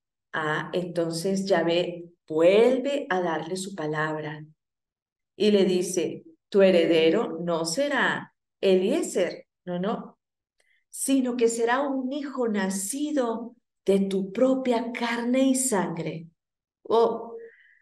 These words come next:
pero, ¿qué es esto? ¿Cómo Dios promete y dice algo tan fuera de todas las posibilidades biológicas,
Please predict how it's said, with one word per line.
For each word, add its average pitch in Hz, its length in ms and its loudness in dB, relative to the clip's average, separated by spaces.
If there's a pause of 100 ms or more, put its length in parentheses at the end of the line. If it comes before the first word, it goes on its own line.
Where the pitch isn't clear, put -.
(440)
pero, 196 600 4
¿qué 247 140 -2
es 262 160 -2
esto? 254 480 -2 (920)
¿Cómo 294 360 0
Dios 233 580 0 (760)
promete 196 920 0 (260)
y 190 140 -6
dice 185 400 0
algo 175 680 0 (520)
tan 185 260 -4
fuera 233 560 4
de 240 140 2
todas 220 440 2
las 220 200 -4
posibilidades 180 1200 -4 (200)
biológicas, 190 1120 2